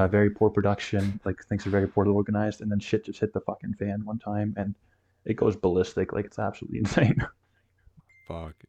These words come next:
Speaker 2: that's crazy. Yeah, I heard of that. I was thinking of checking it out, but I don't know. I just, I don't know. I don't really watch a lot of newer stuff these days.
Speaker 1: That's right. I was
Speaker 2: Um,
Speaker 1: put off by it too, but it's definitely,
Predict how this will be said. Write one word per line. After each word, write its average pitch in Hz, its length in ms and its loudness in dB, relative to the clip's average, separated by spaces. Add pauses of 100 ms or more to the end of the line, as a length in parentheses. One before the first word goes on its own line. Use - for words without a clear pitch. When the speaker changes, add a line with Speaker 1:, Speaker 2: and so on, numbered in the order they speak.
(160)
Speaker 2:
that's 95 220 -4
crazy. 82 460 0 (680)
Yeah, 101 220 6
I 98 40 6
heard 113 180 6
of 107 80 4
that. 107 200 4
I 107 60 4
was 92 340 2
thinking 117 260 0
of 87 80 0
checking 87 320 0
it 82 120 2
out, 78 320 2
but 76 260 0 (360)
I 80 180 0
don't 76 140 -2
know. 69 60 -2
I 76 120 0
just, 76 260 -6 (540)
I 107 120 2
don't 95 160 4
know. 82 240 0
I - 80 -2
don't 92 140 0
really 85 180 0
watch 78 320 0
a 85 40 0
lot 78 200 2
of 78 80 -2
newer 78 260 0
stuff - 520 -2 (180)
these 82 260 -2
days. 80 540 0 (300)
Speaker 1:
That's - 180 -4
right. 98 100 2
I 113 100 8
was 143 100 6
Speaker 2:
Um, - 60 -8
Speaker 1:
put - 120 -2
off - 180 -2
by 107 100 4
it 101 100 -2
too, - 120 -6
but 95 100 0
it's - 200 -4
definitely, 98 500 2